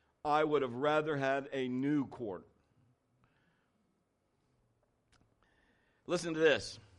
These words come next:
College student writing to her parents. Dear Mom and Dad,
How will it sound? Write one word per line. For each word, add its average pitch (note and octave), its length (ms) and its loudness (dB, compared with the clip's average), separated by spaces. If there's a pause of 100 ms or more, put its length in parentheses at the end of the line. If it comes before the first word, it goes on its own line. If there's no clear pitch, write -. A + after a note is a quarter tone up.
(280)
College D#3 320 2
student D#3 400 -4
writing C#3 400 0
to C3 180 -6 (540)
her C3 100 -8
parents. B2+ 360 -4
Dear F#3+ 180 0
Mom G#3 220 2
and F#3+ 80 -4
Dad, F3 340 4